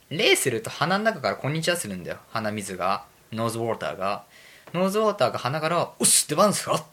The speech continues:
て出てくるから、これをね、止めんのが大変。だからね、マスクしてる、最近。うん、マスクしてて、まあ、いいっていうのもあるんだけど、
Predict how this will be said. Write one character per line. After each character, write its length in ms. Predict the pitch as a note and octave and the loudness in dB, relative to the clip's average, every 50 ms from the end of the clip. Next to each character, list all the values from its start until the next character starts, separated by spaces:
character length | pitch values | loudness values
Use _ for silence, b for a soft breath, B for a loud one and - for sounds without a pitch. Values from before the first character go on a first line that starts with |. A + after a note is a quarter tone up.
| _ | _
て 80 | - B2 | -10 -8
出 80 | B2 | -8
て 100 | A#2+ A#2+ | -6 -6
く 100 | - G#2 | -8 -10
る 80 | G2 F#2+ | -10 -8
か 100 | - - | -4 -2
ら、 300 | F#2+ A2+ B2 G#2+ F2+ B B B B B B B B B _ - | 2 2 4 2 2 B B B B B B B B B _ -6
こ 160 | - - A3 | -2 0 2
れ 80 | A#3 | 2
を 100 | A#3 A#3 | 2 2
ね、 240 | A3+ A3+ G#3 C#3+ A2+ - | 2 2 0 0 0 -2
止 100 | - E3 | -2 0
め 100 | F3+ F#3+ | 0 2
ん 80 | F#3+ | 2
の 80 | D3+ A2+ | 0 -2
が 80 | G#2 | -4
大 240 | - - G#2 G2 G2 | -6 -4 -4 -4 -2
変。 240 | G2 G2 F#2 F#2 - - _ - - | -2 -4 -6 -8 -10 -14 _ -8 -4
だ 140 | C3+ C#3 | -4 -2
か 100 | - - | 0 0
ら 140 | A2 G2+ G2 | 0 0 -2
ね、 160 | G2+ G2 G2 | -4 -4 -2
マ 160 | G2+ C3+ F3+ - | 2 2 2 2
ス 120 | - - | 0 -2
ク 80 | - B2 | -4 -4
し 80 | - | -4
て 80 | - - | -6 -8
る、 80 | - | -10
最 240 | - - - F2 E2+ | -10 -10 -10 -10 -10
近。 220 | - - F2+ F2 - - - _ _ _ _ _ B B B B B B B _ _ - | -10 -12 -14 -14 -14 -18 -20 _ _ _ _ _ B B B B B B B _ _ -12
う 60 | C#3+ | -10
ん、 120 | A#2+ G2+ G#2+ | -8 -2 0
マ 140 | C#3 F#3 F#3 | 0 0 0
ス 100 | - - | -2 -8
ク 100 | - - | -10 -4
し 20 | - C#3 | -4 -2
て 60 | C3 | -2
て、 80 | B2+ A#2+ | 0 0
ま 260 | B2+ B2 A2 - - | 0 0 0 -2 -4
あ、 40 | - - | -8 -6
い 200 | A2 G3+ A3 A3 | -2 -2 -2 -2
い 0 | |
っ 60 | A3 | -2
て 100 | - C#3+ | -2 -2
い 20 | B2 | 0
う 40 | |
の 40 | G#2+ | 0
も 60 | G#2+ | 0
あ 60 | A#2 B2+ | 0 0
る 60 | A2+ | 0
ん 40 | G2 | -2
だ 100 | F#2+ F#2+ | -4 -4
け 80 | F#2+ | -2
ど、 340 | G#2 C3+ C3 G#2 F2+ F#2 B | -2 0 0 0 -2 -4 B